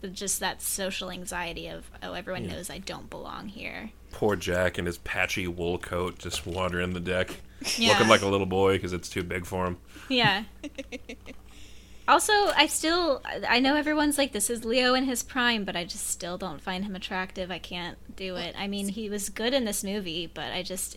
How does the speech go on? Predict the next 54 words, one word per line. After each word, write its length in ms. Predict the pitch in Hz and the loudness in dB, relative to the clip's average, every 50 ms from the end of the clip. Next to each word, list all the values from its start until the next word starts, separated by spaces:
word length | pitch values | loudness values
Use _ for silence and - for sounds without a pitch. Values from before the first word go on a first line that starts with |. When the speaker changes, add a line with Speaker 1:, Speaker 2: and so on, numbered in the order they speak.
| - - | -12 -10
Speaker 1:
he 60 | - | -8
Speaker 3:
He, 60 | 269 | -6
Speaker 1:
doesn't 200 | 220 214 202 269 | -4 -2 -2 0
Speaker 3:
he's, 100 | 349 214 | 0 0
Speaker 1:
do 60 | 240 254 | 2 2
Speaker 3:
like 60 | 240 | 2
Speaker 1:
anything 300 | 226 160 - 180 170 175 | 2 0 0 -2 -6 -8
for 120 | - 143 143 | -10 -10 -10
me. 300 | 147 147 156 - 214 - | -8 -8 -8 -8 -8 -4
Speaker 3:
Yeah, 180 | - 269 269 311 | 0 0 0 0
he's 280 | - 381 427 466 - | 0 -2 0 0 0
cute. 220 | - - 294 240 262 | 0 -2 -2 -4 -4
He 120 | 277 302 | -4 -2
never, 200 | 320 381 415 403 - | -2 -2 -4 -4 -6
he 200 | 294 - 285 277 | -10 -6 -4 -2
never 280 | 240 208 202 - 180 | -2 -2 -2 -4 -6
did 200 | 180 - 156 170 | -8 -8 -8 -8
anything 440 | 151 165 175 175 175 - - 170 170 | -8 -8 -10 -10 -12 -10 -10 -12 -12
for 120 | - - - | -12 -12 -12
me 100 | 160 170 | -12 -10
that 160 | 165 131 170 | -10 -10 -8
much. 220 | 175 180 202 - | -8 -8 -8 -6
Like, 180 | 226 202 196 - | -6 -6 -6 -6
I 120 | - 240 247 | -6 -6 -4
can 140 | 254 285 | -2 -2
acknowledge 520 | 277 277 262 226 220 220 220 220 226 220 - - | -2 -2 -2 -2 -4 -4 -4 -6 -6 -6 -6 -4
that, 260 | 202 208 196 - - | -2 -2 -2 -4 -4
yeah, 220 | 240 254 247 240 | -4 -2 -2 -2
he's 220 | 269 269 269 262 254 | -2 -2 -4 -4 -4
adorable, 600 | 240 202 196 190 190 202 214 214 220 220 220 214 | -6 -6 -6 -6 -4 -4 -4 -4 -4 -4 -4 -4
but, 240 | 240 196 - - - | -6 -8 -8 -8 -8
like, 460 | - 180 175 185 185 208 - - - - - - - - - - - - - - - - - - - - - | -6 -4 -4 -4 -6 -8 -10 -16 -20 -20 -20 -20 -20 -20 -20 -20 -20 -20 -20 -20 -20 -20 -20 -20 -20 -16 -12
it, 220 | - - - 427 - - 311 | -8 -8 -8 -6 -8 -8 -8
you 80 | 453 | -4
know, 280 | 349 285 262 269 285 285 269 254 | -2 -2 0 0 -2 -2 -4 -8
Speaker 1:
<clears throat> 80 | - | -10
Speaker 3:
it's, 200 | - 269 247 - | -10 -10 -8 -8
it's 140 | 277 269 254 - - | -10 -10 -12 -12 -12
not, 280 | 240 277 277 262 - - - - - - - - - - - | -10 -8 -6 -6 -8 -10 -12 -20 -20 -20 -20 -20 -20 -10 -8
it's 200 | 269 277 262 - | -6 -6 -4 -6
fine. 360 | - - 180 180 190 196 208 226 - - - 247 - - - | -8 -8 -6 -6 -6 -6 -6 -8 -12 -14 -16 -16 -16 -4 2
You 80 | - 370 | 4 4
know? 160 | 302 - - | 4 4 2
Speaker 1:
<laughs> 60 | - 349 294 | 2 2 4
Speaker 3:
I 140 | 320 269 285 | 6 6 8
never, 300 | 285 330 339 330 320 285 - | 10 8 10 10 8 8 8
I 100 | - 294 | 6 6
never 300 | 285 302 302 285 277 277 | 6 6 4 6 4 4
had 160 | 294 233 208 | 2 0 -2
a 60 | 196 | -4
crush 300 | - - - 190 175 - | -6 -6 -6 -8 -8 -8
on 140 | - 160 165 | -10 -10 -12
Leonardo 420 | 180 175 - - 113 117 120 120 - | -12 -12 -12 -12 -14 -14 -14 -14 -14
DiCaprio 600 | - - 240 - - - - - - - - - | -14 -14 -16 -16 -16 -16 -16 -16 -14 -14 -12 -14